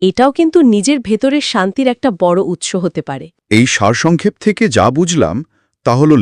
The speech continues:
Speaker 2: লেখক বেশ জটিল কিছু আধ্যাত্মিক ভাবনা আর পুরনো জ্ঞানকে খুব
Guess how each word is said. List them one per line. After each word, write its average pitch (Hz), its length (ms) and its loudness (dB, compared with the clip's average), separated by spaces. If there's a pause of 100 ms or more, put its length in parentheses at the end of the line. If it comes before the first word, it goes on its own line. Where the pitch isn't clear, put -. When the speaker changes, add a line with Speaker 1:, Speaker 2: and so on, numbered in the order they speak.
(100)
Speaker 2:
লেখক 120 420 0
বেশ 151 260 2 (180)
জটিল 113 420 0
কিছু 180 280 -4 (140)
আধ্যাত্মিক 131 600 -2
ভাবনা 131 380 -2 (380)
আর 90 120 2
পুরনো 180 420 4
জ্ঞানকে 131 440 0 (440)
খুব 285 200 4